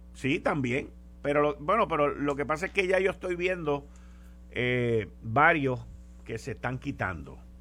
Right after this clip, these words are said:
¿Ves? Eh, Quiquito Meléndez, te tengo que decir, eh,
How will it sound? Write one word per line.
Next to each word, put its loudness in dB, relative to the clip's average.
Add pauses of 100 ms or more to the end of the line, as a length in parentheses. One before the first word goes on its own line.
(260)
¿Ves? -2 (220)
Eh, 0
Quiquito 2
Meléndez, 4
te -2
tengo 0
que 0
decir, 0 (1300)
eh, 2